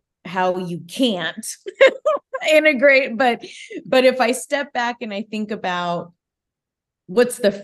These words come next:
first step to take to that, they're probably already doing it and not thinking about it, because if you're diving into the word,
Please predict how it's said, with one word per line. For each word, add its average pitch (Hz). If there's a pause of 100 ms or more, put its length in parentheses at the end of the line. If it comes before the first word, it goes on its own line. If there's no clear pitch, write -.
first 247
step 190
to 160
take 160
to 165
that, -
they're 208
probably 311
already 190
doing 170
it -
and 165
not 160
thinking 175
about 196
it, 139
because 151
if 143
you're 151
diving 165
into 170
the 143
word, 175